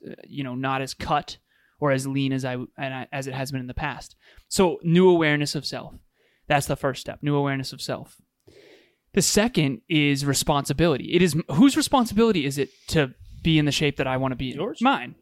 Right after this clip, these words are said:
Speaker 1: Only mine,
Speaker 2: Yours and
Speaker 1: right?
Speaker 2: yours
Speaker 1: It's,
Speaker 2: alone.
Speaker 1: it's not the gym's fault. It's not McDonald's fault. It's not, you know, Kevin's fault for making me work so hard at N L U. Like, it, it's, it's my fault,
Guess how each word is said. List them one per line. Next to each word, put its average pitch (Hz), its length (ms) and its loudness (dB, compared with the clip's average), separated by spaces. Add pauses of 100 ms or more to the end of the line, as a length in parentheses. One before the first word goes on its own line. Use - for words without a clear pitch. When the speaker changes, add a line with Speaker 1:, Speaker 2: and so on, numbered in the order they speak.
Speaker 1:
Only 202 240 6
mine, 120 200 -6
Speaker 2:
Yours 190 200 0
and 156 80 4
Speaker 1:
right? 190 60 4
Speaker 2:
yours 208 160 -2
Speaker 1:
It's, 175 100 -6
Speaker 2:
alone. 151 140 -6
Speaker 1:
it's 180 260 0
not 170 160 4
the - 80 -2
gym's 202 320 2
fault. 196 280 4
It's - 120 -4
not 160 120 -2
McDonald's 170 500 0
fault. 165 400 4 (280)
It's 147 200 -4
not, 143 340 4 (400)
you 170 140 0
know, 135 160 2
Kevin's 160 440 2
fault 156 260 4
for 143 100 -6
making 147 180 -4
me 165 80 -2
work 170 220 0
so 165 160 2
hard 151 240 2
at 139 100 -4
N 147 140 2
L 165 140 4
U. 156 360 4
Like, 156 240 2
it, 190 240 0
it's, - 260 -2
it's 190 200 0
my 139 120 0
fault, - 160 -18